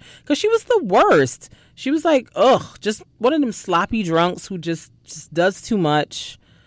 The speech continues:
Like, she's just, ugh, she's the worst. But they're having a reunion on March fifth. I can't wait to see it. I'll be waiting with bated breath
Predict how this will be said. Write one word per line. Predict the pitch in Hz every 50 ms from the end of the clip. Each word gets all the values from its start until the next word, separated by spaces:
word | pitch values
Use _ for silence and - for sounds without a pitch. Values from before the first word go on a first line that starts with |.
| _ _ _ _
Like, | - 208 214 -
she's | - - 240 240 214 -
just, | 285 269 - - - -
ugh, | - 156 113 - 139 120 - -
she's | 190 - - 226 202 180
the | 196 175
worst. | 151 127 131 - - - - - - - - - - - - - - -
But | 151 220 220 185 - - - -
they're | 175 165 165 165
having | 180 170 160 165 165 165
a | 156
reunion | 147 147 147 151 160 165 165 139 117 - 143 139 135 -
on | - - 139 147 143
March | 135 127 123 - - -
fifth. | - 139 113 117 - - - - _ -
I | 139 151
can't | 147 - 180 143 120 139
wait | 139 123 -
to | -
see | 120 - - 123 107 110
it. | 113 -
I'll | - 123 143 143
be | 147 139 135
waiting | 135 131 127 131 127 131
with | 135 131 - -
bated | 143 135 127 123 120 120
breath | 127 127 - - - - -